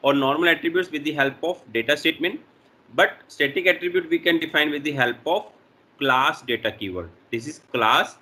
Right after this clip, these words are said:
then hyphen, then data. Okay, so this was all about the comparison of the instance attribute with the static attributes. Now suppose the object two is changing the value of this variable,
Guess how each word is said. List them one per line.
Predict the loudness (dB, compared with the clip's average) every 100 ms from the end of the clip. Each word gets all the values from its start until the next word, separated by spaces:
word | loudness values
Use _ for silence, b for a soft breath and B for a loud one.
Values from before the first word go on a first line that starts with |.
| _ _
then | -4 -2
hyphen, | 0 0 0 -2 -2 -8 _ -2
then | 0 0
data. | -2 -6 -10 _ _ _ _ _ _ _ _ _ _
Okay, | -20 -10 -6 -6 -8 _ _ _ _ _
so | -4 -2
this | 0 -2 -2
was | -2 -2 -4
all | -2 0
about | 2 0 2
the | 0
comparison | 0 0 2 2 2 0 0
of | 0
the | -2
instance | -2 -8 -2 0 0 0
attribute | -2 -2 -4 -4 -2
with |
the | -2 -2 -4 _ _ _
static | -20 -4 -4 -2 -2
attributes. | -4 -6 -12 -12 -16 b b 0
Now | 2
suppose | 2 -2 -2 0 0 -4 _ _ _ _ _ _ _ _ -12
the | -8 -2
object | 0 2 0 0
two | 2 4 4 2
is | 0 2
changing | 2 4 4 2
the | 4
value | 4 4 0
of | -2 -4 -6
this | -6
variable, | -2 0 0 0 -2